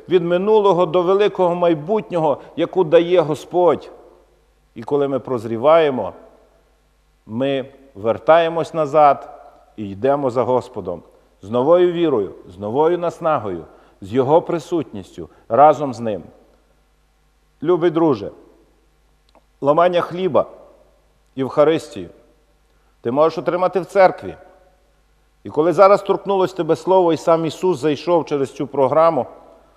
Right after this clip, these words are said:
в твоє життя і торкнувся твого серця, без церкви неможливо. Зараз стало модно мати якогось там Бога з космосу в себе в душі, але це не є Боже встановлення.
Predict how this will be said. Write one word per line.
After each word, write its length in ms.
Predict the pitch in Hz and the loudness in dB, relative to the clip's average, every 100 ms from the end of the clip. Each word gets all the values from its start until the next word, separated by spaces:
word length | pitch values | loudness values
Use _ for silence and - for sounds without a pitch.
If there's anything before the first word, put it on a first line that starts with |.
| _ _ _ _ | _ _ _ _
в 40 | |
твоє 320 | - 165 185 | -4 0 0
життя 420 | 165 175 - 170 | 0 -4 2 4
і 120 | 147 123 | 4 2
торкнувся 540 | 165 170 208 190 185 | -4 -4 -4 -2 -6
твого 300 | - 185 170 | -2 0 0
серця, 640 | - 202 190 160 - 92 - - - _ _ _ _ _ _ _ _ | -2 4 4 4 -4 -8 -8 -20 -20 _ _ _ _ _ _ _ _
без 200 | 120 160 | -2 -2
церкви 360 | - 180 165 170 | 2 2 2 -2
неможливо. 680 | 165 160 147 143 156 110 87 - - _ _ - | -4 -4 -4 -2 -2 -2 -6 -12 -20 _ _ 2
Зараз 260 | 208 202 | 4 4
стало 320 | - 196 185 | 4 4 4
модно 340 | 180 190 156 151 | 4 4 2 2
мати 320 | 160 160 151 | 2 2 0
якогось 460 | 143 139 160 139 - | -2 0 -4 -4 -4
там 220 | 135 127 | -4 -2
Бога 300 | 143 131 120 - | 0 0 -2 -8
з 80 | - | -10
космосу 600 | 165 160 147 135 - 120 - - _ | -6 -4 -6 -12 -10 -12 -12 -20 _
в 60 | - | -6
себе 300 | 165 151 131 | 0 0 0
в 80 | 113 | -6
душі, 500 | 110 - 165 165 127 _ _ _ _ _ _ _ _ _ | -8 -10 -10 -10 -12 _ _ _ _ _ _ _ _ _
але 260 | 127 135 131 | 2 2 2
це 200 | 151 139 | 0 0
не 240 | 139 135 | 2 2
є 100 | 123 | 0
Боже 300 | 107 104 104 | 0 -2 -4
встановлення. 760 | 90 - 101 92 85 82 - | -10 -10 -8 -8 -10 -14 -20